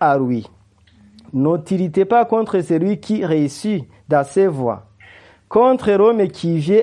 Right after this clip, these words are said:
à bout des mauvais desseins.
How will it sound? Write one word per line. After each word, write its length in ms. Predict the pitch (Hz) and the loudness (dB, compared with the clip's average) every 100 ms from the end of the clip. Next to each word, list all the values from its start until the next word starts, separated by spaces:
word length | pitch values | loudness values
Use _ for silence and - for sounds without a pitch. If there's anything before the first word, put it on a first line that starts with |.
| - | 2
à 180 | 170 151 | -2 -2
bout 380 | 131 190 233 - | -2 -4 -4 -10
des 520 | 139 131 202 220 - _ _ | -4 2 2 2 -4 _ _
mauvais 600 | 139 135 131 156 208 - - | -4 -2 -2 -2 -2 -6 -8
desseins. 420 | 123 - 110 | -8 -6 -12